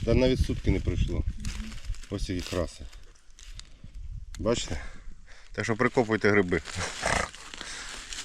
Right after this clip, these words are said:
Ну, інші ми понаходили. Хтось таке впечатлення, що ходив і ці горбики розкопував мої.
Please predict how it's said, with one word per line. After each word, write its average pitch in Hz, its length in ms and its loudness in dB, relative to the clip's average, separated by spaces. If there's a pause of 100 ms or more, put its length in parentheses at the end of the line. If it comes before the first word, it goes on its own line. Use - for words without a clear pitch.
(300)
Ну, 110 180 4
інші 135 320 6
ми 113 180 6
понаходили. 104 500 2
Хтось - 240 -4
таке 107 180 -4
впечатлення, 107 500 2
що 98 120 -2
ходив 107 260 4
і 101 40 4
ці - 140 0
горбики 98 440 4
розкопував 80 540 0
мої. 73 260 -2